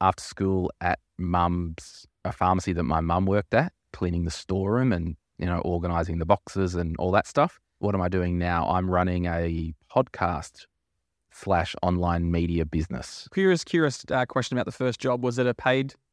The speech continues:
Speaker 2: job or did you get roped into doing all of that?
Speaker 1: No, no, it was paid. It,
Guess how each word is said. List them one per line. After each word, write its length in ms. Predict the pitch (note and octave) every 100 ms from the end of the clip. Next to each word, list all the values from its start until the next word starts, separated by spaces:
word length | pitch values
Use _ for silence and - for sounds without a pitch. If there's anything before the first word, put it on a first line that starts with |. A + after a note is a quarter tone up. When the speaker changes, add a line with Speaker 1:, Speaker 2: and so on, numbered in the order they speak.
| C3+
Speaker 2:
job 320 | B2 C#3 F3+
or 100 | C#3
did 140 | B2
you 40 | B2
get 140 | B2
roped 300 | B2+ B2 A#2
into 500 | B2+ B2 B2+ B2 B2 - _
doing 180 | C3+ B2
all 120 | B2
of 40 | A#2+
that? 180 | B2 B2
Speaker 1:
No, 280 | B2+ C3+
no, 180 | C3+ C3
it 160 | B2 B2
was 180 | B2 -
paid. 520 | - C#3 B2 A2+ D3+
It, 160 | A#2